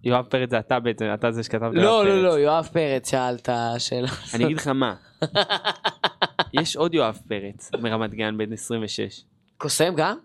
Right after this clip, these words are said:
Speaker 1: הוא לא קוסם, הוא למד ב-, בתיכון המקביל בבליך, אני למדתי באור טבין, וגיליתי את זה כשהיינו אצל אותה רופאת שיניים, והיא באה לעשות לי עקירה שהוא היה צריך. נשבע לך סיפור אמיתי.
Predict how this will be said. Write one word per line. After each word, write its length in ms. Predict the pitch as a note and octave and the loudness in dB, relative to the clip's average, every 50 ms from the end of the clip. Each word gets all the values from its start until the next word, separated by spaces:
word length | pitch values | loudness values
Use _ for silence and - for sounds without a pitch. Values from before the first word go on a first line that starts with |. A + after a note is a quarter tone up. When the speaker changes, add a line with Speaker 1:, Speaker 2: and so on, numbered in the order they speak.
| _ | _
Speaker 1:
הוא 120 | _ C3 B2 | _ 0 0
לא 80 | C3+ | 2
קוסם, 500 | C#3 - - - - - A#2+ A2+ A#2+ C#3 | 0 0 -2 -4 -2 -2 -2 -2 -2 -2
הוא 320 | C#3+ B2+ A#2 A2+ A2+ A2+ A2+ | -2 -4 -4 -4 -2 -2 -2
למד 320 | A2 A2 A#2 A#2 A#2 A#2 A#2 | -2 -2 -4 -4 -6 -4 -2
ב-, 220 | A#2 A#2 A2+ A2 G#2 G#2+ | 0 2 2 2 0 -2
בתיכון 360 | A2 - - G#2+ - A#2+ A#2 | -4 -4 -4 -4 -2 0 -2
המקביל 380 | A2+ A2 G#2 - A2+ A2+ G#2+ | -2 -2 -4 -4 -4 -4 -4
בבליך, 400 | G#2 G#2+ G#2 G#2+ A2 B2 D3 C#3+ | -4 -6 -6 -4 -4 -4 -4 -4
אני 140 | A#2+ A2 A2 | -4 -6 -4
למדתי 280 | G#2+ G#2+ A2 A2 G#2+ A2+ | -4 -4 -6 -6 -6 -6
באור 220 | A2 A2 A2 A2 | -4 -4 -4 -4
טבין, 380 | G#2 - A2+ A2+ B2+ D3 F3 G#3 - _ _ _ _ - - - - - _ _ C#3 A#2 G#2+ | -4 -4 -4 -2 0 -2 -2 -2 -6 _ _ _ _ -20 -20 -20 -20 -20 _ _ -18 -12 -6
וגיליתי 500 | A2 A2+ G#2+ G#2+ A2+ A2 C#3+ F3+ F3+ - | -6 -6 -4 -4 -4 -4 -4 -4 -4 -8
את 80 | E3+ C3+ | -8 -4
זה 140 | C3 B2+ C3+ C3+ | -2 -2 -2 -2
כשהיינו 340 | - - A2+ A2+ A#2 A#2+ | -4 -6 -4 -4 -2 -4
אצל 220 | A#2 G#2+ - A2 A2+ | -4 -4 -4 -6 -4
אותה 140 | A2 - A#2 | -2 -4 -2
רופאת 340 | A2 A2+ A2 - A#2 - | -2 -2 -2 -2 -2 -4
שיניים, 360 | - - A#2+ A#2 A#2+ A#2+ A2+ G#2+ | -2 -4 -2 0 0 0 0 -2
והיא 120 | G#2+ G#2+ | -6 -4
באה 160 | G#2 A2+ G#2+ | -2 0 0
לעשות 360 | G#2+ A2 G#2 - A#2 A2+ - | 0 -2 -4 -6 -8 -8 -6
לי 60 | - A2 | -8 -8
עקירה 380 | G#2 - - A2+ A2+ A2+ A2+ | -8 -6 -8 -4 -2 -2 -4
שהוא 180 | A2 - A#2 A2+ | -2 -4 -4 -4
היה 80 | A2 | -4
צריך. 400 | G#2+ - - G#2+ G#2+ G2+ - - _ _ _ _ _ _ _ _ _ _ _ _ _ _ _ _ _ _ _ _ _ _ _ _ _ _ _ _ _ - | -4 -6 -10 -10 -10 -12 -14 -18 _ _ _ _ _ _ _ _ _ _ _ _ _ _ _ _ _ _ _ _ _ _ _ _ _ _ _ _ _ -10
נשבע 560 | - A2+ A2+ A2 G#2+ - - - A#2 A#2+ A#2 | -6 -6 -4 -4 -4 -6 -6 -2 0 0 0
לך 160 | A#2 A#2 - | 0 -2 -6
סיפור 320 | A#2+ - - - - - A#2 | -8 -10 -10 -12 -8 -6 -6
אמיתי. 280 | G#2+ G#2 - - G#2+ | -6 -6 -10 -12 -14